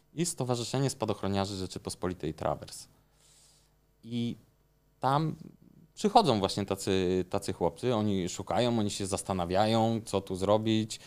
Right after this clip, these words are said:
Wielu z nich, y, przyjdzie, posmakuje, y, tego, tego tak naprawdę przedsmaku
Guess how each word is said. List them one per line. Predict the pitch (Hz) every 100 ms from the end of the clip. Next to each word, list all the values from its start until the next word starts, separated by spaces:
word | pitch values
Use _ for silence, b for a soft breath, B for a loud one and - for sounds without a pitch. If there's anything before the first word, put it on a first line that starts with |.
| B
Wielu | 120 170 175
z | 147
nich, | 156 - 123
y, | 120 113 110 101
przyjdzie, | - - 117 117 117 117 110
posmakuje, | - 107 113 104 - 127 107 95 90 B B _ - 95 98
y, |
tego, | 95 104 107 98
tego | 104 104
tak | 104
naprawdę | 110 107 113 113
przedsmaku | - 107 - - 123 104 - 90